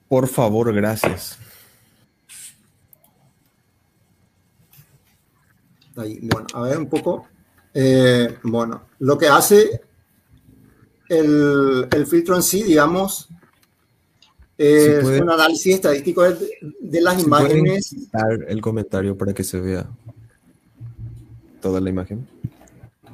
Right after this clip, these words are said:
Speaker 2: Eh, no hay nada realmente ahí, ahí abajo mismo, ¿verdad? Pero, pero igual, si quieren quitar, no, yo no tengo
Speaker 1: Ok.
Speaker 2: problema. Eh, in-, incluso puedo alzar nomás un poco más arriba. O, o no se puede eso, eh, no creo que ahí,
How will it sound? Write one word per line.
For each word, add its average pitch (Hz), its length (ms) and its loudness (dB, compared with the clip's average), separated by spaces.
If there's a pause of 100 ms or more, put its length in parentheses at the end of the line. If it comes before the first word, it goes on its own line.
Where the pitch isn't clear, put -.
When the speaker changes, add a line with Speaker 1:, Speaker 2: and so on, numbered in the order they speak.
(1400)
Speaker 2:
Eh, 156 300 2
no 170 120 2
hay 202 100 2
nada 202 240 2
realmente 202 380 0
ahí, 185 340 0
ahí 160 220 0
abajo 156 420 2
mismo, 131 360 -4
¿verdad? 120 180 -6
Pero, 143 320 -2
pero 143 140 -4
igual, 143 280 -4 (380)
si - 160 -14
quieren 147 220 -2
quitar, 156 340 -4
no, 135 320 -8 (360)
yo 127 120 -6
no 135 100 -6
tengo 135 180 -4
Speaker 1:
Ok. - 40 -4
Speaker 2:
problema. 104 300 -2 (1600)
Eh, 139 420 6
in-, 147 180 2
incluso 165 320 0
puedo 175 140 6
alzar 175 260 4
nomás 175 200 0
un - 40 -2
poco 175 180 -2
más 156 180 -2
arriba. 139 500 -2 (1300)
O, 147 80 -2
o 143 260 0
no 147 80 2
se 143 140 -2
puede 139 340 0
eso, 185 480 -4
eh, 147 400 -2
no 127 160 -4
creo 143 160 0
que 139 80 0
ahí, 139 140 2